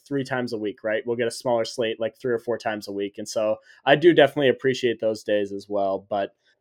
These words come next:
not, not as fun as having, you know, forty bets going on a Saturday, in my opinion.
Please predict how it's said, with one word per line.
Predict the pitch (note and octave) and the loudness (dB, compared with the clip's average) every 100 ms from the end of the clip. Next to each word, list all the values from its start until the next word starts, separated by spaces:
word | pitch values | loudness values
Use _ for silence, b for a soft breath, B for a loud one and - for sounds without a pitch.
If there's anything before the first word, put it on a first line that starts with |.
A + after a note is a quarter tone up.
| - | 0
not, | D#3+ D#3+ D#3 E3 | 4 4 4 2
not | F3 E3+ | 6 6
as | D3+ | 4
fun | - D3+ C3+ | 4 4 4
as | C3 | 2
having, | B2+ A#2+ A#2 - _ _ | 2 2 -4 -10 _ _
you | C#3 | 0
know, | A#2+ G#2+ G#2+ _ - | 0 0 -4 _ 0
forty | C3 A#2 | 2 2
bets | G#2+ G#2 - | -2 -4 -4
going | G#2 G2+ | -6 -4
on | G2 | -8
a | F#2+ | -8
Saturday, | G2+ F#2+ F#2 F#2+ G2 A2+ | -8 -8 -8 -8 -10 -10
in | A2 | -10
my | G#2 F#2+ | -8 -10
opinion. | F#2 G2 F#2+ F#2+ | -12 -12 -12 -14